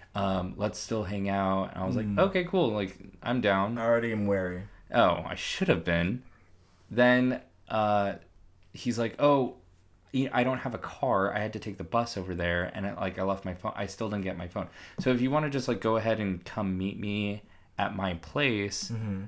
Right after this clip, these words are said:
Speaker 1: in the east," I was like, "That's fine." Normally, I would wanna meet somebody at a bar, 'cause I
Speaker 2: Right.
Speaker 1: was, like, back then, I was more, like, a bar-oriented, like,
Speaker 2: Yeah.
Speaker 1: "I'm not gonna just go over and hook up with you."
Speaker 2: Wait, so he wanted you to meet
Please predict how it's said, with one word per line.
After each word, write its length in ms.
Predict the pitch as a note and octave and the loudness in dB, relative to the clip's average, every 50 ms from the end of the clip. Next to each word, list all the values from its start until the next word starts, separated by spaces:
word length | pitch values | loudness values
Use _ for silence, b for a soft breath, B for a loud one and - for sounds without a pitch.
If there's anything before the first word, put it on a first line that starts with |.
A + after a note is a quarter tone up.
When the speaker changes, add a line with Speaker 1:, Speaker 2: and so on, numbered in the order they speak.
| - - | -10 -6
Speaker 1:
in 80 | A2 | -4
the 180 | G2+ G#2 - G#2+ | -4 -4 -2 -4
east," 140 | G2+ F#2+ - | -4 -4 -4
I 180 | - - G2+ | 0 2 2
was 80 | G2 F#2+ | 2 2
like, 300 | F#2+ F#2+ F#2 - - - | 2 0 -2 -4 -10 -6
"That's 220 | - G#2 G2 E2 - | -4 -4 -4 -4 -6
fine." 360 | - - E2 D#2+ - F2 - B B B B B B B B B - | -10 -10 -8 -8 -10 -12 -12 B B B B B B B B B 0
Normally, 420 | A2+ A#2+ B2+ C3 C3 B2+ A#2+ A2+ | 6 6 6 8 8 6 6 6
I 60 | A2 G#2+ | 6 6
would 200 | G2+ G2+ F#2+ E2+ - - - - - - | 6 4 0 -2 -10 -18 -20 -20 -12 -6
wanna 300 | G2 G2 G2+ G2+ F#2+ F#2+ | -2 2 2 2 2 2
meet 200 | F#2 F#2 F#2+ - | 0 -2 -2 -4
somebody 440 | - G2+ F#2+ F#2+ F#2+ F#2 F2 F2 - - _ _ _ | -6 -4 -2 0 0 -2 -2 -6 -12 -20 _ _ _
at 100 | - F2+ | -6 -6
a 60 | F2 | -6
bar, 600 | E2+ E2+ - E2+ E2 E2+ F2+ F#2+ A2+ C3 C#3+ D3 C#3 C3+ | -6 -8 -8 -6 -4 -2 0 0 0 0 -2 -4 -6 -6
'cause 140 | - G2+ | -2 0
I 60 | G2 G2 | 2 2
Speaker 2:
Right. 80 | G2 | 2
Speaker 1:
was, 100 | F#2+ F#2+ | 2 0
like, 180 | F#2+ F#2+ E2+ - | -2 -2 0 2
back 240 | G2+ F#2+ F#2 F2+ - | 2 2 2 2 0
then, 160 | G2+ F#2+ F#2+ | -2 0 0
I 80 | F2+ | 0
was 180 | F2+ F2 E2+ - | -2 -4 -4 -4
more, 180 | F#2+ F#2 F2+ F2 | -2 -2 0 0
like, 180 | F2+ F2 E2 | 0 0 0
a 60 | F2+ | -2
bar-oriented, 1040 | E2+ E2 - E2+ E2 E2+ F2 F2+ F2 F#2 F2+ F2 F2 F2+ F2 E2 - - F2+ F2+ F2 | -6 -2 0 2 2 4 2 2 0 0 -2 -2 0 -2 -4 -4 -4 -4 -4 -4 -2
like, 300 | F2+ F2+ F2 E2+ E2 F2 | -2 0 0 0 -2 0
Speaker 2:
Yeah. 140 | A2+ D3 D3 | 2 2 2
Speaker 1:
"I'm 120 | F#2 F#2+ | 2 2
not 120 | F#2 F2+ E2+ | 2 0 0
gonna 200 | F2+ F2+ F2+ F2 | 0 -4 -4 -4
just 260 | E2+ - - E2 - | -6 -8 -12 -10 -4
go 180 | - F2+ F2 F2 | -2 -2 0 -2
over 180 | F2 F2+ F2+ F2 | -2 -2 -2 -4
and 100 | E2+ F2 | -4 -6
hook 140 | - - F#2 | -6 -4 -4
up 100 | F#2 - | -4 -2
with 140 | F#2+ F#2+ - | -4 -4 0
you." 180 | A2 A#2 B2 C#3 | 0 0 2 0
Speaker 2:
Wait, 260 | C#3+ C#3 C#3 B2+ - - | 0 0 -2 -2 -2 -2
so 140 | - B2 | -4 -2
he 120 | A2+ B2 B2+ | -2 0 -2
wanted 380 | B2 A#2+ B2 A#2+ A#2+ A2 F#2 F2+ | 2 2 2 2 2 0 -2 -4
you 380 | F#2+ G#2 A2 A2+ A2+ A2 G#2+ | -4 -4 -4 -2 -2 -4 -4
to 200 | G2+ - - - G2+ | -6 -8 -8 -6 -4
meet 420 | G2 G2 G2 F#2 E2+ D#2 - - | -4 -4 -4 -4 -6 -8 -10 -12